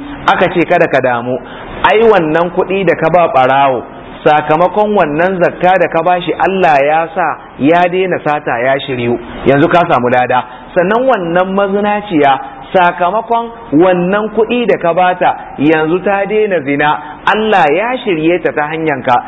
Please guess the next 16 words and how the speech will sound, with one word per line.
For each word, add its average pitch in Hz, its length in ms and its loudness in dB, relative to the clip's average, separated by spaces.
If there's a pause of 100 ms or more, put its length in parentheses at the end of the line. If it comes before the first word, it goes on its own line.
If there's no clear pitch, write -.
(180)
don 180 100 4
haka 196 240 0
karka 190 260 0
damu 131 200 0
ka 147 180 2
samu 120 200 -2
lada." 107 260 0 (1300)
Ashe 233 180 2
kenan 185 240 4
kaga 185 300 4 (480)
in 214 80 2
ka 220 160 0
ba 214 160 4
wanda 196 180 0
kake 180 220 -4
tunanin 170 400 -2